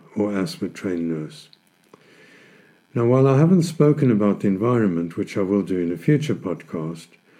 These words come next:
there's one very big advantage of not using as much regular blue reliever inhalers, and that is, as a result of this, fewer prescriptions are issued,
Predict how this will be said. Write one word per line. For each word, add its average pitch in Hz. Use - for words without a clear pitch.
there's 110
one 123
very 135
big 127
advantage 110
of 92
not 104
using 92
as 101
much 98
regular 95
blue 101
reliever 101
inhalers, 82
and 95
that 104
is, 90
as 85
a 87
result 95
of 98
this, 104
fewer 101
prescriptions 117
are 92
issued, 95